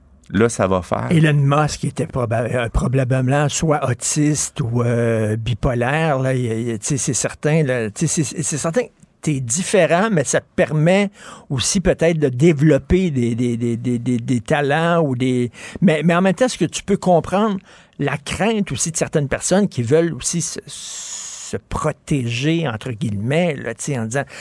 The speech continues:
Speaker 2: là, comment moi je peux savoir que t'es un, un, un gars qui a des troubles de santé mentale qui se contrôle ou l'autre qui se contrôle pas ?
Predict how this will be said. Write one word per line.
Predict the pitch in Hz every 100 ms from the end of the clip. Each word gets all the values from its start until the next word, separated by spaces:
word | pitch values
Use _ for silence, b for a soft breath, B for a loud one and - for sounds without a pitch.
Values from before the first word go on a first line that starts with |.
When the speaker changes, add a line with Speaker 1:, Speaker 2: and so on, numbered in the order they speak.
| B B B -
Speaker 2:
là, | 127 151 170 156 131
comment | 165 156 202
moi | 175 175
je | -
peux | 165
savoir | 143 147 139 165 175 -
que | 170 147 139 -
t'es | - 139 156
un, | 147 143 143 B B B B -
un, | 151 147 -
un | 156 151
gars | 135 180
qui | 180
a |
des | 147 131
troubles | - 180
de | 147
santé | - 147 -
mentale | 165 151 135 - 156 165 175 180 - -
qui | -
se | 156 -
contrôle | 151 143 - 160 202 233 220 - -
ou | 139
l'autre | 147 185 185 - _ _
qui | 156
se | -
contrôle | 180 170 156 147
pas ? | 131 175 147